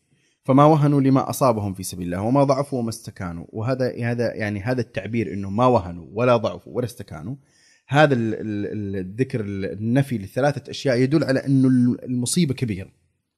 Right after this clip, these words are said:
والحدث كبير. هو العجيب ليس هنا، العجيب في الآية التالية: "وما كان قولهم إلا أن قالوا ربنا اغفر لنا ذنوبنا".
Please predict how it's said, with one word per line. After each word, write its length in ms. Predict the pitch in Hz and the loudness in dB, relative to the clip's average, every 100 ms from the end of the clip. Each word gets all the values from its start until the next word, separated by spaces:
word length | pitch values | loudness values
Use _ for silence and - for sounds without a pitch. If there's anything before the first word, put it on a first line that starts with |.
| _ _ - | _ _ -8
والحدث 400 | 101 - 131 110 | -6 -2 -2 -4
كبير. 400 | - 95 87 - _ _ _ _ _ 120 | -4 -4 -4 -8 _ _ _ _ _ 2
هو 160 | 151 | 4
العجيب 340 | 147 143 190 170 | 6 4 2 4
ليس 240 | 190 - | 4 2
هنا، 320 | 123 104 82 - _ _ _ _ _ _ - | -2 -2 -4 -12 _ _ _ _ _ _ -6
العجيب 320 | 113 120 175 | -2 2 2
في 80 | 180 | 2
الآية 260 | 160 175 151 | 2 4 2
التالية: 460 | 127 131 85 82 | 2 -4 -4 -4
"وما 240 | 87 147 190 | 0 4 4
كان 260 | 196 180 | 4 2
قولهم 440 | 147 160 147 131 127 | 0 0 0 0 0
إلا 480 | 156 190 165 147 | 2 4 4 2
أن 60 | 127 | 0
قالوا 460 | - 123 120 135 160 | 2 4 6 6 4
ربنا 460 | 185 151 165 175 | 4 4 2 4
اغفر 300 | 190 147 165 | 2 2 0
لنا 280 | 156 170 147 | 2 4 4
ذنوبنا". 500 | 135 135 110 90 85 | 6 4 4 -2 -10